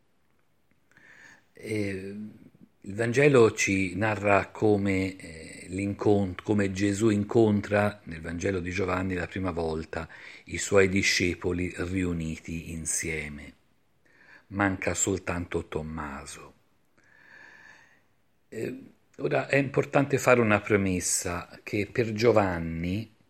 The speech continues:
l'evento pasquale è, è, è la risultante, è l'insieme della resurrezione, dell'ascensione e della Pentecoste.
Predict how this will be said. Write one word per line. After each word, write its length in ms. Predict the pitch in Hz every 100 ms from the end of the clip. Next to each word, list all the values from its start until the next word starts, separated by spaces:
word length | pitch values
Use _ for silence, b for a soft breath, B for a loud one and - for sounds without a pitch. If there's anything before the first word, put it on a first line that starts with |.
| _ _ B B B B -
l'evento 960 | 98 101 120 123 147 165 156 - 107 95
pasquale 1300 | - 101 - - - 90 78 71 78 78 85 95 - - _ _ - -
è, 800 | 127 139 135 113 113 110 101 - -
è, 60 |
è 60 | 123
la 160 | 143
risultante, 1000 | 139 151 135 139 131 131 113 107 107 117
è 20 |
l'insieme 920 | 123 120 127 123 - 131 127 117 101 92 B B B -
della 360 | 90 104 101
resurrezione, 1300 | 98 101 - 104 95 98 - 107 104 92 92 92 90
dell'ascensione 1200 | 95 90 85 - 98 90 - 98 90 85 85 87
e 60 |
della 320 | 82 87 90 87
Pentecoste. 1120 | - 87 85 - 71 87 76 - - -